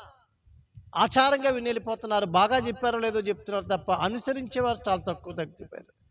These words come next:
కానీ శతాధిపతి మనకు నేర్పుతున్న పాఠం ఏంటంటే, "నీకు లోబడతానయ్యా, నువ్వు చెప్పింది చేస్తానయ్యా" అంటున్నాడు దేవుడితో.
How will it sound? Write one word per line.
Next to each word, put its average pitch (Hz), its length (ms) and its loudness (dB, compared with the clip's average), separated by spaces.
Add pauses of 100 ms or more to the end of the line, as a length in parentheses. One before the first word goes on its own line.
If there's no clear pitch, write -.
(380)
కానీ 214 220 4
శతాధిపతి 226 680 2
మనకు 196 280 -4
నేర్పుతున్న 185 400 -4
పాఠం 165 400 -4
ఏంటంటే, 147 500 -8 (380)
"నీకు 160 180 -4
లోబడతానయ్యా, 151 800 -2
నువ్వు 143 340 -8
చెప్పింది 165 340 -4
చేస్తానయ్యా" 196 720 -2
అంటున్నాడు 175 360 -6
దేవుడితో. 151 500 -8